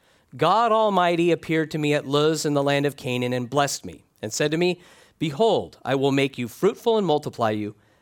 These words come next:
and I will make of you a multitude of people, and give this land to your descendants after you as an everlasting possession.' And now your two sons, Ephraim and Manasseh,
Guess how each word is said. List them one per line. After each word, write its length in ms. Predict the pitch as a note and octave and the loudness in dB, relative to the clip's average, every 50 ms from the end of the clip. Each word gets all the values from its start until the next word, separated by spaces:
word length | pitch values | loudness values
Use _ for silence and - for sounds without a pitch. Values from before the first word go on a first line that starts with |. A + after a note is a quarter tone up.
| _ _ _ | _ _ _
and 100 | - A2 | -2 0
I 100 | A2+ A2+ | 0 0
will 140 | A#2 A#2 B2 | 2 2 2
make 220 | C3 D#3 F3+ F#3+ - | 2 2 0 2 0
of 120 | F3 D3+ | -2 0
you 120 | F3 F3 F3 | 2 2 2
a 60 | F3+ | 2
multitude 500 | F#3 F#3 G#3 A3+ A#3 - A3+ G#3 A3+ A3+ | 4 2 2 2 0 -2 -2 -2 0 0
of 120 | A3 A3 | 0 -2
people, 420 | - G#3+ G#3+ G#3 - G2 D#2 - _ _ _ _ _ _ _ _ | -2 -4 -4 -4 -6 -8 -10 -10 _ _ _ _ _ _ _ _
and 120 | A2 G#2+ | -12 -4
give 180 | G#2 B2+ C#3+ D3 | -2 -2 -2 0
this 240 | D#3 E3 D#3 - - | -2 -2 -2 0 0
land 280 | D3 C#3+ D3+ D#3 D#3 | 0 2 2 0 0
to 80 | D3 C3+ | -2 -4
your 100 | B2 B2 | -6 -6
descendants 540 | A2 A#2 - - - D3+ E3+ E3+ E3 - - | -6 -6 -6 -4 -2 0 0 0 -2 -2 0
after 280 | D#3 D#3+ D3+ - - | 0 0 0 -2 -4
you 140 | D3 C#3 C#3+ | -4 -4 -2
as 180 | C#3 B2+ C3 A#2+ | -2 -2 -2 -4
an 140 | B2+ B2+ - - | -6 -8 -4 -2
everlasting 720 | D#3 F#3+ G3+ A3 F#3+ E3 D#3+ D#3 D#3 - - E3+ E3 D#3 | -2 0 2 2 2 2 2 0 -2 -4 -6 -6 -6 -6
possession.' 520 | - E3 D3+ D3 D3+ C#3+ C#3+ - F2 - - _ _ _ _ _ _ _ _ _ - | -6 -6 -2 0 0 0 -2 -6 -12 -16 -18 _ _ _ _ _ _ _ _ _ -6
And 120 | A2+ B2 | -2 2
now 140 | C#3+ E3+ A#3 | 2 2 4
your 180 | C#4+ C#4+ C#4+ C4+ | 2 2 0 0
two 180 | - - C4+ | -2 -2 -4
sons, 460 | B3 - - A#3 B3 F3+ C3 B2 - | -2 0 0 2 2 2 0 -2 -4
Ephraim 420 | D#3+ F#3+ G3+ - - G#3 G#3 G#3 G#3 | -4 -6 -4 -2 0 0 2 2 2
and 100 | G3+ G3+ | 0 0
Manasseh, 580 | G3+ F#3+ D#3+ C#3 C3 B2+ - - E3+ F#3+ F#3 | 0 0 2 2 0 0 0 0 -2 -2 -2